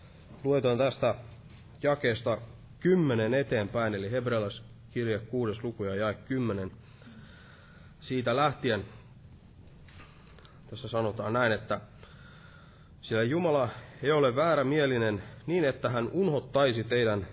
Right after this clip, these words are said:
työnne ja rakkautenne, jota olette osoittaneet hänen nimeänsä kohtaan, kun olette palvelleet pyhiä ja vielä palvelette. Mutta me halajamme sitä,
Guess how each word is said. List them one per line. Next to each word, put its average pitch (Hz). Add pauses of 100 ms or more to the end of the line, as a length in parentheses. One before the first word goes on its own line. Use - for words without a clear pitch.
(100)
työnne 143 (240)
ja 113
rakkautenne, 117 (140)
jota 110
olette 135
osoittaneet 127
hänen 127
nimeänsä 123 (120)
kohtaan, 107 (400)
kun 104
olette 113
palvelleet 120
pyhiä 127 (240)
ja 98
vielä 113
palvelette. 98 (840)
Mutta 117
me 135 (320)
halajamme 147
sitä, 160